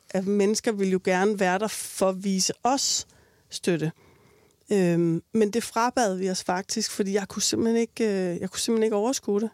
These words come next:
Og jeg kunne ikke, øh, hilse på folk, der kom. Altså, jeg, jeg var bare fuldstændig lammet. Og jeg sad bare og græd. Og jeg kunne faktisk næsten ikke gå ud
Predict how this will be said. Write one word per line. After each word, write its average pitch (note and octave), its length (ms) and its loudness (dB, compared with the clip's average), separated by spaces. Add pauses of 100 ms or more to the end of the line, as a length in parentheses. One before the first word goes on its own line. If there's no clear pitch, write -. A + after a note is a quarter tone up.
(1000)
Og A3+ 120 4
jeg A3 140 2
kunne A3+ 220 4
ikke, A3+ 260 2
øh, A3 40 2
hilse A#3+ 520 2 (280)
på - 100 -2
folk, - 280 0 (100)
der A#3 60 0
kom. - 420 -2 (880)
Altså, A3+ 260 2
jeg, A3 280 2
jeg G#3 220 2
var G#3 120 2
bare G#3+ 360 0
fuldstændig G#3 580 -2
lammet. G3 380 0 (1200)
Og - 40 0
jeg G#3+ 80 2
sad A3 220 2
bare G3 140 2
og G#3 40 -10
græd. G3+ 240 -2 (760)
Og G#3+ 100 4
jeg G#3+ 100 4
kunne A3+ 160 2
faktisk - 600 -2
næsten A#3 380 2
ikke A#3 140 0 (100)
gå A#3 280 2
ud A#3 220 2